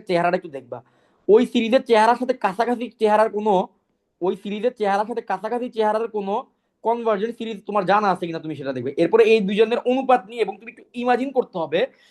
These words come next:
যে এদের দুইজনের অনুপাত নিলে, এদের দুইজনের অনুপাত নিলে তুমি কি, কি কিছু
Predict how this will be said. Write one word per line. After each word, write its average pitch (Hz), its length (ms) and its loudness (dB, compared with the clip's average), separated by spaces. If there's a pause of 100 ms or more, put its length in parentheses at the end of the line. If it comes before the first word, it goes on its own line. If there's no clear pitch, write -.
(140)
যে 143 180 -10
এদের 196 180 2
দুইজনের 254 340 -4
অনুপাত 269 420 0
নিলে, 233 220 0
এদের 196 200 2
দুইজনের 226 280 -8
অনুপাত 247 380 -2
নিলে 240 220 0 (540)
তুমি 175 140 -6
কি, 240 180 -6
কি - 160 -8 (220)
কিছু 208 160 -4